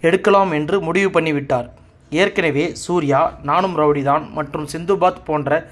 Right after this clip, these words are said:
சில படங்களில் சின்ன சின்ன கதாபாத்திரத்தில் நடித்திருக்கிறார். அதன் மூலம் நாயகனாக நடிக்கும் வாய்ப்பு கிடைத்ததும் டபுள்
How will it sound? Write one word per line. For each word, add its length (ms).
சில 260
படங்களில் 560
சின்ன 260
சின்ன 200
கதாபாத்திரத்தில் 800
நடித்திருக்கிறார். 680
அதன் 300
மூலம் 540
நாயகனாக 680
நடிக்கும் 420
வாய்ப்பு 380
கிடைத்ததும் 640
டபுள் 280